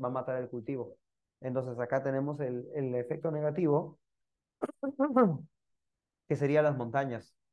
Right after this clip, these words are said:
Y en la selva alta, los huaicos también. Y en la selva baja, toda la selva baja está casi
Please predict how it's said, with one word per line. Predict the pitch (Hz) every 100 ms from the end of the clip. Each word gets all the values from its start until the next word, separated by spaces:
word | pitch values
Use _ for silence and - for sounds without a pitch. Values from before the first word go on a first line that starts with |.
| _ -
Y | 135
en | 147
la | 143
selva | 139 180 190 190
alta, | 202 196 220 240 240
los | 135 127
huaicos | 131 139 139 135 131
también. | 139 170 151 110 _ _ _
Y | 131
en | 139
la | 135
selva | 160 165
baja, | 165 170 190 196 - _ _
toda | - 151 147
la | 131 120
selva | 147 143 127
baja | 151 160 127
está | - 139
casi | - 160 220 240